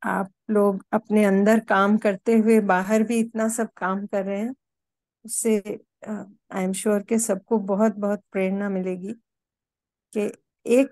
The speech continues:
परिवार में जब सिर्फ एक जना नहीं, but पूरा परिवार उस काम में लग जाता है, तो वो कितना सारा बाहर भी सुधार कर पाते हैं।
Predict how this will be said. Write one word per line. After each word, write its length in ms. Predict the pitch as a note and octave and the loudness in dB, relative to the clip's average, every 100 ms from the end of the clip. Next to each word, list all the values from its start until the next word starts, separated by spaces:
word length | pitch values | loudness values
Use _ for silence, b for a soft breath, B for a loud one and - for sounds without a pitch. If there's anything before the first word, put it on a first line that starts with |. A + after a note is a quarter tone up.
| - | 2
परिवार 560 | A3 G#3+ G3 G3+ G#3 | 2 4 2 2 2
में 200 | G#3+ G#3+ | 2 2
जब 260 | G3+ G#3 G3+ - _ _ _ _ _ _ _ _ _ - | 0 -4 -6 -16 _ _ _ _ _ _ _ _ _ -6
सिर्फ 380 | - A#3+ A#3 | -2 -2 -2
एक 300 | - G#3+ A3 | 0 2 2
जना 320 | G#3 G#3+ G#3 G3+ | 2 0 0 -2
नहीं, 240 | G3 G3 | -4 -6
but 200 | G3 G#3 - | -8 -10 -8
पूरा 240 | A3 A3+ | -4 -4
परिवार 580 | A#3 G#3+ G3+ G3 G3+ G#3+ | -2 -4 -2 -2 -2 -2
उस 140 | A3+ - | -4 -6
काम 220 | G3+ G3 | -8 -6
में 160 | G#3 | -4
लग 240 | G3 F#3 F#3 | -4 -6 -6
जाता 340 | G3 F3+ F#3 | -8 -6 -6
है, 200 | F#3 A3+ A3+ _ _ _ _ _ _ _ | -8 -8 -14 _ _ _ _ _ _ _
तो 160 | A3 A3 | 2 4
वो 220 | A3+ A3+ | 4 0
कितना 480 | - A3+ - A3+ B3 | -2 -4 0 0 0
सारा 600 | - F#3+ F#3+ G#3+ A3 G#3 _ _ _ _ _ _ _ _ G3 | 0 0 2 2 2 -2 _ _ _ _ _ _ _ _ 0
बाहर 460 | G3+ F#3 A#3+ A#3 | 2 2 0 0
भी 420 | G#3+ A3 A3 G#3 _ _ | 2 2 2 -2 _ _
सुधार 480 | - G#3+ F3 G3+ G3 | -8 -6 -4 -6 -6
कर 220 | - F#3+ | -4 -4
पाते 380 | G3 F3 - F3+ | -2 -4 -4 -8
हैं। 220 | F#3 | -8